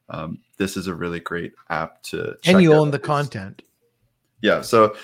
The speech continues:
Speaker 1: you can use the, uh, the link that we supplied, or you can just look up billo dot com. Um, but just highly recommend it. It's something that we've, we've been using and loving recently. So check it out, Billo, and, uh,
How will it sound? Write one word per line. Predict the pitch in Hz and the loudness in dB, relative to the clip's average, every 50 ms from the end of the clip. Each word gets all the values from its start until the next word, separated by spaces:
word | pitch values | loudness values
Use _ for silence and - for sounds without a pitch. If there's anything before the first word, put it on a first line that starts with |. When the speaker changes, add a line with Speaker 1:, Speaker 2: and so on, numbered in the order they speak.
| - - - | -20 -8 -2
Speaker 1:
you | - 131 127 | 0 2 4
can | 127 123 | 4 6
use | 127 147 147 139 139 | 6 6 6 4 4
the, | 139 135 131 127 127 120 | 2 2 2 4 4 6
uh, | 113 110 107 104 104 98 - | 6 6 6 6 4 2 0
the | - 110 104 | -2 -2 0
link | 98 98 101 101 98 98 - - | 0 0 0 -2 -2 -4 -2 0
that | 104 98 92 - - - | 0 0 0 -2 -6 -10
we | - 101 98 98 | -8 -6 -6 -6
supplied, | 98 - 101 - - 101 98 98 - | -6 -8 -8 -4 -2 0 0 0 0
or | - 104 104 104 | 2 2 2 2
you | 104 101 | 2 0
can | 95 - 98 90 | -2 -4 -6 -6
just | 92 - - - _ _ | -8 -10 -14 -18 _ _
look | 101 95 - - | -12 -8 -6 -6
up | 92 82 - - | -6 -8 -8 -8
billo | 95 92 92 92 90 87 | -6 -4 -4 -4 -4 -4
dot | 90 87 87 - | -6 -6 -8 -8
com. | - 87 87 87 85 87 90 - _ _ _ _ _ _ _ - | -10 -10 -8 -8 -8 -10 -12 -16 _ _ _ _ _ _ _ -12
Um, | 87 82 82 82 85 - - - - _ _ _ _ _ - 98 - | -10 -8 -8 -8 -10 -12 -14 -14 -18 _ _ _ _ _ -16 -8 -6
but | 92 87 85 - - _ _ - | -4 -4 -4 -4 -8 _ _ -10
just | - 107 104 104 - | -6 -6 -6 -4 0
highly | - 113 110 107 107 | 4 6 6 6 6
recommend | 101 98 95 - 98 92 92 90 87 90 | 4 2 0 -2 -6 -6 -6 -6 -6 -6
it. | 90 90 87 - - | -8 -8 -8 -10 -12
It's | 90 - - | -14 -12 -10
something | - 95 85 92 90 | -8 -8 -8 -8 -8
that | 90 90 78 - | -8 -8 -8 -8
we've, | 90 95 90 87 85 _ _ _ _ - - - - - | -8 -10 -10 -10 -14 _ _ _ _ -20 -20 -20 -8 -2
we've | 113 117 107 | 0 0 2
been | 117 113 104 101 98 - - _ _ _ _ _ _ _ _ _ _ _ _ _ _ | 2 2 2 0 0 -2 -6 _ _ _ _ _ _ _ _ _ _ _ _ _ _
using | - 107 104 104 101 87 98 92 90 87 | -8 -4 -2 -2 -2 -2 -4 -6 -6 -8
and | 87 87 87 - - | -10 -12 -14 -16 -12
loving | - 95 90 85 87 87 85 | -8 -6 -6 -6 -6 -8 -10
recently. | 85 82 82 - 90 85 - - 80 - | -10 -12 -14 -14 -16 -14 -14 -14 -16 -16
So | - - - 85 85 - _ _ | -12 -10 -10 -10 -10 -10 _ _
check | - - 113 107 - | -4 -2 -2 -2 -2
it | 92 | -4
out, | 90 95 92 - - _ _ _ _ _ - - - _ _ _ _ | -4 -4 -4 -6 -8 _ _ _ _ _ -20 -20 -20 _ _ _ _
Billo, | - 95 90 90 90 90 92 92 _ _ _ _ _ _ _ _ _ _ _ | -6 -4 -4 -4 -4 -6 -6 -10 _ _ _ _ _ _ _ _ _ _ _
and, | 87 90 87 87 85 85 87 | -12 -12 -10 -10 -10 -10 -10
uh, | 87 87 87 87 87 | -10 -10 -10 -12 -14